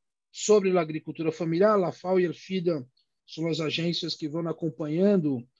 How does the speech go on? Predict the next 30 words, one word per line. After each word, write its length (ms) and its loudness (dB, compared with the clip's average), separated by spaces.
esto, 520 -2
eh, 200 -6
la 100 -4
implementación. 840 -2
Aquí 340 -2
más 300 2
informaciones 1120 -2
sobre, 760 4
eh, 500 -6
ese 300 -6
proceso, 580 -2
el 80 -6
diseño, 800 2
para 200 -6
los 120 -6
que 160 -14
quieren 220 -4
acompañar 600 0
la 160 -4
plataforma 680 4
de 140 2
conocimiento 640 -2
sobre 240 -6
agricultura 540 -2
familiar, 680 -4
que 300 -12
sigue 360 -4
siendo, 300 -2
y 60 2
acá 440 -2